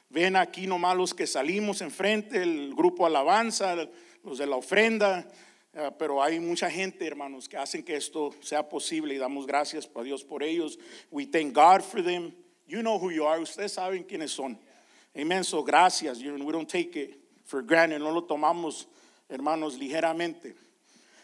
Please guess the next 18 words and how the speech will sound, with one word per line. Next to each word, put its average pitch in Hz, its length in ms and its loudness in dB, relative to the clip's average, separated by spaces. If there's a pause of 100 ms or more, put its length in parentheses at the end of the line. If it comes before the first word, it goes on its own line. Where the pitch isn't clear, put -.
(120)
Fíjese, 208 400 2
dice 202 500 2
el 175 120 2
veintisiete, 180 1160 0
look 196 180 2
what 233 160 2
twenty-seven 208 580 2
says. 165 400 -4 (1080)
He 208 220 0
answered. 220 680 4 (1500)
El 170 300 0
estudioso, 190 680 2
hermanos, 160 380 -2
el 160 100 -4
que 165 120 -4
conocía 175 480 2
la 233 120 6
ley, 208 220 6